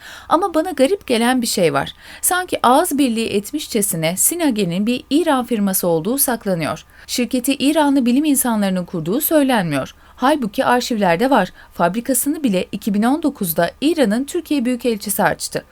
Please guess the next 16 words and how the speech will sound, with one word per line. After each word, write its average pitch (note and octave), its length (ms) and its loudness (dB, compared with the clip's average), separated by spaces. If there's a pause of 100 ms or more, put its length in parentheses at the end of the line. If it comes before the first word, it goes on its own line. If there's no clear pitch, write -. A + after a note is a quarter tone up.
(440)
O C#4+ 160 -8
dönemlerde A#3 580 0
çıkan F#3+ 360 -2
haberlerde E3 760 0 (220)
İran'a D#4+ 400 2
uygulanan G#3+ 600 0
ambargo A#3+ 580 0
nedeniyle D#3+ 600 -2
Türkiye'deki B3+ 600 -4
yatırımın F3 560 -2
Tahran'daki B3+ 720 -2
şirket B3 460 -4
merkezi A3+ 420 -2
açısından F#3+ 720 -4
önemsendiği A#3 680 0
vurgulanıyordu. D3+ 760 -4